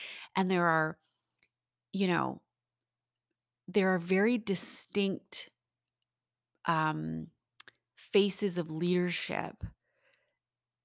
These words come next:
that those of us paying attention, those of us who have, let's say, a broader sight of things, there, we, we are likely, let's say, gonna get the call to step into these different faces of leadership.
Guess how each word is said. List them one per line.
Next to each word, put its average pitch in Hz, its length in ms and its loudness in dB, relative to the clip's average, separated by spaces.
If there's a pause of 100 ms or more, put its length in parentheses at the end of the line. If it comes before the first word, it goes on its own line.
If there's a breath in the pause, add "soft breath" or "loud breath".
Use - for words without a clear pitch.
(140)
that 180 520 4 (460)
those 196 280 4
of 226 80 2
us 220 120 2
paying 196 280 -2
attention, 165 480 0
those 160 220 0
of 175 80 -4
us 196 160 -2
who 202 80 -2
have, 170 300 0
let's 160 220 -4
say, 170 120 0
a 156 60 0
broader 156 440 0
sight 151 400 0
of 180 100 -10
things, 247 460 -4 (1300 loud breath)
there, 196 420 2 (1000)
we, 208 360 2
we 247 400 4
are 202 160 2
likely, 170 500 0
let's - 260 -6
say, 160 580 -4
gonna 175 200 0
get 165 200 -2
the 170 80 -6
call 151 400 0
to 175 140 -8
step 180 320 -6
into 180 300 -4
these 160 180 -4
different 160 340 -8
faces 151 380 -8
of - 100 -14
leadership. - 480 -8